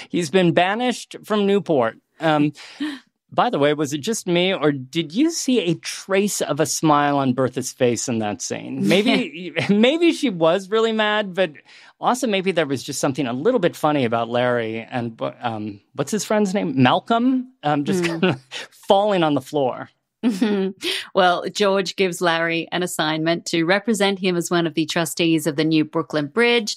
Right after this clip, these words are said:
Speaker 2: Larry visits the Roeblings' house where he meets the trustee manager, Mister Norman Tate, and Missus Emily Roebling.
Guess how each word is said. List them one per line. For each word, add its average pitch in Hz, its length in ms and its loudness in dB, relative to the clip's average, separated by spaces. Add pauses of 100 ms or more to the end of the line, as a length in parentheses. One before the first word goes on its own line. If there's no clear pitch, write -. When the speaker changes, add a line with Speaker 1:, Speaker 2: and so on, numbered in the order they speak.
(260)
Speaker 2:
Larry 170 260 2
visits 233 420 -2
the 226 120 0
Roeblings' 214 480 0
house 208 340 0
where 175 100 -2
he 175 160 -2
meets 180 360 0
the 165 80 -4
trustee 170 480 -2
manager, 160 560 0
Mister 156 340 -2
Norman 156 380 0
Tate, - 400 -4 (320)
and 190 280 2
Missus 190 420 0 (100)
Emily 202 480 0
Roebling. 160 640 -2